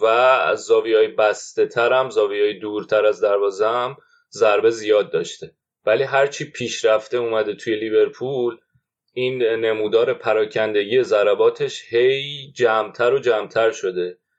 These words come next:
و الان یه آمار فوق‌العاده داره، مثلاً در حد کلاس جهانیه. بعد، اه، ز-، تبدیلش، آمار تبدیلش هم خیلی بالاست. اول اینکه مثلاً یه چیز حدود سی و نه تا شات آن تارگت داره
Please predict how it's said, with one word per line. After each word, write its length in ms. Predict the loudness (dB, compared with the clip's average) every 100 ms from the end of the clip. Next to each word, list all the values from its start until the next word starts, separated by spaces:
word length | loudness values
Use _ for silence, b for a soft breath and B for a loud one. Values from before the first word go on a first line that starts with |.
| _ 0
و 80 |
الان 300 | 2 2 0
یه 120 | -2 0
آمار 280 | 0 0
فوق‌العاده 600 | 0 2 4 4 4 4
داره، 140 | 4 2
مثلاً 220 | -4 -2
در 200 | 0 0
حد 360 | 0 -2 0 -2
کلاس 460 | -2 -2 -2 -2
جهانیه. 680 | -2 -2 -4 -6 -6 -8 -12 _ _ _ _ _ _ -2
بعد، 380 | 2 2 2 4
اه، 240 | 4 4 0 _ _ _ _ _ -20
ز-، 440 | -12 -2 -2 -2 -4
تبدیلش، 720 | 0 2 0 -6 -2 0 0
آمار 260 | 0 0
تبدیلش 680 | 0 -2 -2 -2 -2 -2 0
هم 120 | -2
خیلی 300 | 0 0 0
بالاست. 480 | 0 0 0 -4 -14 b b -2
اول 200 | 0 0
اینکه 220 | 0 -4
مثلاً 460 | 0 2 2 0
یه 160 | -4 -10
چیز 180 | -8 -4
حدود 320 | -4 0 -2
سی 340 | -2 -10 -2
و 100 | 0
نه 280 | 2 0 0
تا 140 | 0 2
شات 340 | 2 0 0
آن 140 | -4
تارگت 440 | 0 0 2 -2 0
داره 440 | 0 0 -2 -4